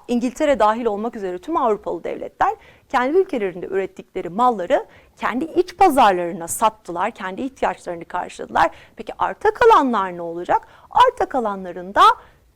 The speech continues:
bir şekilde satılarak paraya dönüştürülmesi gerek. Şimdi ortaya iki kavram çıktı. Bunlar sanayi inkılabının sonrasında ortaya çıkan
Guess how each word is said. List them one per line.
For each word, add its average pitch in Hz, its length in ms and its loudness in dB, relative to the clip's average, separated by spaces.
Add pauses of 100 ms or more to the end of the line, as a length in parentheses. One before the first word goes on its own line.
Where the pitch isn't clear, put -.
bir 359 80 -2
şekilde 277 680 0 (160)
satılarak 339 760 2 (180)
paraya 302 380 4
dönüştürülmesi 175 840 -10
gerek. - 360 -16 (500)
Şimdi 285 300 2 (120)
ortaya 311 600 4 (260)
iki 415 460 2 (100)
kavram 247 480 4
çıktı. - 500 -14 (680)
Bunlar 277 440 2 (240)
sanayi 233 380 0
inkılabının 208 640 2
sonrasında 180 580 -12
ortaya 277 460 0
çıkan 339 340 -4